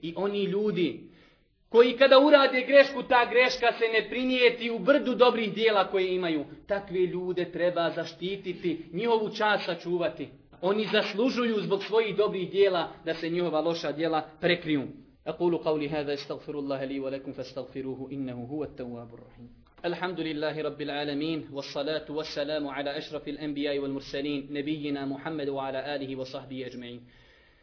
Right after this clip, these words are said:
U nastavku našeg druženja spomenut ćemo nekoliko načina kako muslimani mogu ojačati islamsko bratstvo. Prvo, da čovjek praktikuje sva prava koja smo spomenuli.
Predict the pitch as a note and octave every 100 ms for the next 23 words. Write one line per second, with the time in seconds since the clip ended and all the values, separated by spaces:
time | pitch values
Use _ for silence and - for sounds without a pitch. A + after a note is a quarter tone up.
0 | _ _ - D#3 F#3+ G#3 G#3 F3 - F#3
1 | F#3 - E3 F3+ F3+ D3+ E3+ F3 E3+ D#3+
2 | E3 E3+ E3+ E3 D#3 D#3+ E3 E3 D#3+ F#3+
3 | G3 D#3+ D#3 F3 F3+ E3 D3 - - -
4 | G3 A3 G#3+ F3+ E3+ - E3 E3+ F3+ E3+
5 | F3 E3 E3 D3+ D3+ E3 E3+ E3+ - D3+
6 | D3+ D#3+ C#3+ C#3 C#3+ C3 B2+ - B2+ A#2+
7 | - - - - - - _ _ - F#3
8 | G3+ G#3+ G#3 - - D#3+ F#3+ F3+ E3+ -
9 | E3+ E3+ E3+ E3 D#3 F3+ E3 D3+ D#3+ E3+
10 | D#3+ D3+ D3 D3+ - C#3+ D#3 D#3+ C#3 B2